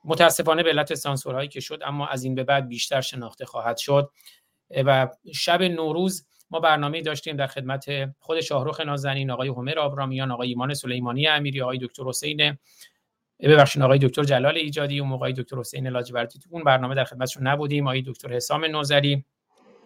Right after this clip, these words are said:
بعداً خانم دکتر بابک بودن. و اونجا بود که شاهرخ شعری رو خوندن که اتفاقاً دیروز هومر شعر کاملش رو خوندن، شعری خوندن که توی اون پیامی که هومر قرار فردا پخش بشه، اما شعری رو خوندن، اه، آی، اه، شاهرخ نازنین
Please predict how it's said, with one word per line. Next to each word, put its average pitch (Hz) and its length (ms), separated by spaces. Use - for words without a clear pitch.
بعداً 123 240
خانم 131 260
دکتر 127 240
بابک 131 340
بودن. 170 340
و 143 260
اونجا 160 260
بود 190 140
که 185 80
شاهرخ 165 340
شعری 175 260
رو 165 80
خوندن 160 320
که 156 120
اتفاقاً 143 200
دیروز 151 320
هومر 143 220
شعر 147 240
کاملش 143 460
رو 139 120
خوندن، 147 500
شعری 165 220
خوندن 156 420
که 147 380
توی 147 120
اون 139 100
پیامی 135 320
که 139 160
هومر 131 340
قرار 127 340
فردا 120 300
پخش - 220
بشه، 139 220
اما 151 140
شعری 156 220
رو 147 100
خوندن، 151 360
اه، 135 140
آی، 143 300
اه، 131 260
شاهرخ 139 400
نازنین 143 540